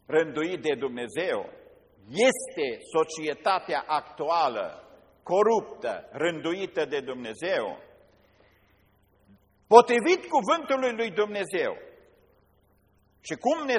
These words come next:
spune Apostolul Pavel, noi, indiferent de cine este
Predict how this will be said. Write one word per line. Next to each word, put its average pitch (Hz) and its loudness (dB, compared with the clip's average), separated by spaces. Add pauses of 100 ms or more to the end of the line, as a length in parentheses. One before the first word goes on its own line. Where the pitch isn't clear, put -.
(120)
spune 269 0
Apostolul 226 0
Pavel, 123 -2 (880)
noi, 185 6 (1040)
indiferent 285 4 (760)
de 175 0 (220)
cine 247 -2 (1000)
este 247 -2